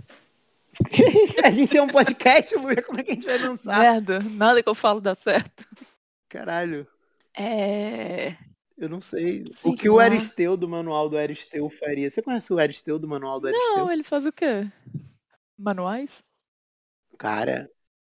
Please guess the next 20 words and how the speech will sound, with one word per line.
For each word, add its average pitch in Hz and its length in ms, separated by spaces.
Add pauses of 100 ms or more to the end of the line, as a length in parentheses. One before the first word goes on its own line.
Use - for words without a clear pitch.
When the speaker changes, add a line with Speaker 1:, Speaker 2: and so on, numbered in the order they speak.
(100)
Speaker 1:
n-, 143 240 (680)
é. - 20
Speaker 2:
<laughs> - 1800
Speaker 1:
É. 139 120 (1600)
Você - 120
deveria 143 560
conhecer 170 440
o 147 120
Aristeu, 139 680
do 139 120
Manual 131 340
do 123 100
Aristeu. 131 560 (800)
Ele 135 200
é 135 60
um 147 140
velhinho 143 340 (1300)
que - 80
faz 156 240
nonsense, 135 460